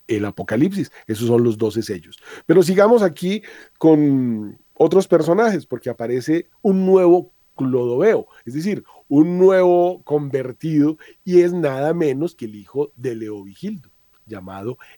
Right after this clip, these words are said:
Hermenegildo. Esto es muy doloroso, son padre e hijo enfrentados, uno arriano y el otro católico. ¿Por qué católico Hermenegildo? Porque se había casado con una mujer virtuosa, descendiente de Santa Cleotilde, la que había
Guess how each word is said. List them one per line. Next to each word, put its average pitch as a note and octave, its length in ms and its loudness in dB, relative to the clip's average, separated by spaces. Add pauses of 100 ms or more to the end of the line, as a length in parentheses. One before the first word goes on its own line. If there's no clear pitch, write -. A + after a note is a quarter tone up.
Hermenegildo. D3+ 1300 0 (320)
Esto F#3+ 300 -2
es G3 280 -2
muy D#3+ 300 -2
doloroso, E3 540 2
son C3 400 -10
padre E3 360 2
e E3 80 0
hijo C3 260 -8
enfrentados, C#3+ 520 -6
uno D3+ 160 -2
arriano D#3 500 -2 (160)
y C3+ 120 -6
el A#2+ 160 -4
otro C#3 360 -6 (300)
católico. G3 640 -2 (240)
¿Por D3 240 -6
qué A#3 120 4
católico A#3 540 0
Hermenegildo? F3 560 -4
Porque A#2+ 180 -16
se G#2 100 -14
había A#2 120 -12
casado B2+ 340 -10
con D3 100 -10
una B2+ 100 -6
mujer A#2+ 320 -10 (260)
virtuosa, C3+ 840 -2 (400)
descendiente C#3+ 1080 -2
de F3 80 2
Santa C3 320 -6
Cleotilde, A#2 600 -12
la C3+ 100 -10
que - 160 -10
había G#2 380 -10